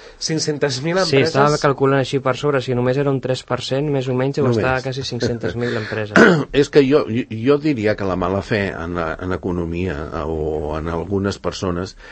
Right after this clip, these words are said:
Speaker 3: existeix, però n-, només pensem de que una persona, ehm,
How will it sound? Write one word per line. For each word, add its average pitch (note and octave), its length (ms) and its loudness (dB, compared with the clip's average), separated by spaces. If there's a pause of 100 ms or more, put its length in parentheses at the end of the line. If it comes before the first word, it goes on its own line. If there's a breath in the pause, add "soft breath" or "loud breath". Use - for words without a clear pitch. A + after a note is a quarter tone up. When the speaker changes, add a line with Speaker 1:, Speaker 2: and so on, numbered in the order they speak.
(340 loud breath)
Speaker 3:
existeix, F#2+ 840 -4
però G2+ 260 0 (200)
n-, A#2 300 0
només C3 500 0
pensem E2 500 -4 (360 loud breath)
de G#2 200 0
que C#3 120 2
una C#3+ 200 2
persona, F2+ 540 -4 (100)
ehm, E2 1000 -2